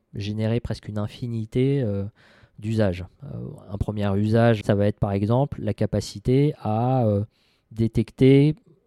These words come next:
bah, quelles sont les, euh, préférences de jeu des joueurs. On est capable notamment de, euh, bah, de savoir si, euh, par exemple, Djokovic, euh, comment est-ce qu'il va mettre ses points. Est-ce qu'il va faire, euh,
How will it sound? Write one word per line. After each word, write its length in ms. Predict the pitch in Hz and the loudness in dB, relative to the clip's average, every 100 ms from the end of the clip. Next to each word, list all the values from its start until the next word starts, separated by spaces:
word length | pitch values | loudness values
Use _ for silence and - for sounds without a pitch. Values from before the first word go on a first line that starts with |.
| - | -14
bah, 100 | - - | -14 -6
quelles 160 | 113 | -6
sont 220 | - 131 | -4 -4
les, 340 | 135 113 110 110 | 0 2 2 2
euh, 380 | 104 101 104 104 | 2 0 -2 -4
préférences 420 | - 117 117 120 | -4 -4 -4 -2
de 120 | 117 | 0
jeu 160 | 117 131 | 2 2
des 100 | 123 | 2
joueurs. 300 | 113 107 - _ _ | 0 -4 -6 _ _
On 140 | - 104 | -12 -8
est 80 | 107 | -4
capable 540 | 113 - 131 135 110 | -2 2 2 2 0
notamment 580 | 104 104 107 104 117 131 | 0 -2 -2 -2 -2 -2
de, 120 | 117 | -2
euh, 460 | 107 120 110 101 98 | 0 2 0 0 -4
bah, 180 | 101 | -4
de 260 | 98 101 104 | -4 -2 -2
savoir 440 | - 104 98 117 | -2 -2 0 -2
si, 340 | - - 110 117 | -4 -8 -4 -2
euh, 220 | 101 98 95 | -2 -4 -6
par 80 | 98 | -6
exemple, 260 | 104 110 | -6 -6
Djokovic, 560 | 107 - 101 107 120 - | -6 -4 -4 -4 -6 -8
euh, 60 | |
comment 220 | 98 107 110 | -8 -6 -6
est-ce 80 | |
qu'il 160 | - 104 | -8 -8
va 100 | 101 | -6
mettre 220 | 101 110 | -6 -6
ses 100 | - | -10
points. 240 | 101 98 107 _ _ _ - | -12 -12 -16 _ _ _ -16
Est-ce 140 | 95 | -10
qu'il 120 | 110 | -4
va 120 | 107 | -4
faire, 260 | 101 110 113 | -2 -6 -6
euh, 120 | 98 | -8